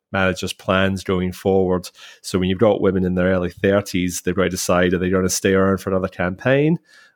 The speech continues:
or is this, you know, or, uh, are they gonna bow out now and retire? So that gives the next generation a chance to,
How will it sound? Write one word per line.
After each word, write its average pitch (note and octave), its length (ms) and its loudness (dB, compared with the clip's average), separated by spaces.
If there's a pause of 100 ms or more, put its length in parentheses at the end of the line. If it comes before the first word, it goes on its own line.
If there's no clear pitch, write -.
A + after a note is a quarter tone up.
(100)
or F#2+ 500 4 (100)
is F#2+ 140 -2
this, - 500 -2
you G2 160 -2
know, F#2 320 0
or, F2 180 0 (220)
uh, F#2 160 2
are F#2+ 80 0
they G2 100 0
gonna F#2 220 0
bow F#2 260 2
out F#2 140 -2
now F#2 160 -2
and F#2 140 -2
retire? F#2 520 2
So F2+ 200 -4
that F#2+ 200 0
gives F#2 220 -4
the F#2+ 60 -4
next - 220 -4
generation F2+ 640 -2
a F#2 60 -6
chance F#2 360 -4
to, F#2 260 -2